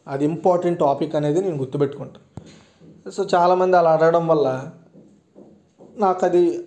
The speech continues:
అంత ఆన్సరబుల్ అని అనిపించదు. లేదా ఇప్పుడు నాటో గురించి నేను చెప్పాను, నాటో గురించి అడిషనల్ ఇన్ఫర్మేషన్ ఏదైనా అడిగితే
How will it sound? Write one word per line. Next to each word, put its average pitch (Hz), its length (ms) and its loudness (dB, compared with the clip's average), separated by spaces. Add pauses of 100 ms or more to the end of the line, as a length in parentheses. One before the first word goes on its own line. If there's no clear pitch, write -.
(340)
అంత 180 200 -4
ఆన్సరబుల్ 180 540 2
అని 160 120 2
అనిపించదు. 147 460 -8 (1120)
లేదా 214 280 6
ఇప్పుడు 180 220 2
నాటో 180 360 2
గురించి 190 340 2
నేను 175 180 -2
చెప్పాను, 147 440 0
నాటో 160 320 2
గురించి 185 280 2
అడిషనల్ 165 360 0
ఇన్ఫర్మేషన్ 160 540 -4
ఏదైనా 151 200 -2
అడిగితే 143 440 -4